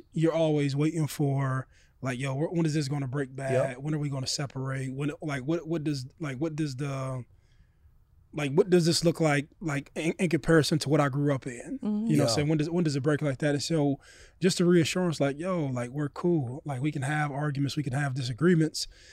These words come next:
Speaker 1: Like, anytime you're in close proximity with anybody for an extended period of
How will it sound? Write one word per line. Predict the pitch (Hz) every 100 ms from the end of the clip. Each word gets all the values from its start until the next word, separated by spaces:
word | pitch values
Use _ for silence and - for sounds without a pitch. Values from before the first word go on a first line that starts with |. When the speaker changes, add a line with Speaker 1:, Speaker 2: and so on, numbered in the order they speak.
| - -
Speaker 1:
Like, | 139
anytime | 196 202 180 160 147
you're | 151
in | 131
close | - 165 156
proximity | - 139 135 - 156 143
with | 131
anybody | 202 151 139 131
for | 147
an |
extended | 135 - 147 143
period | 156
of | 147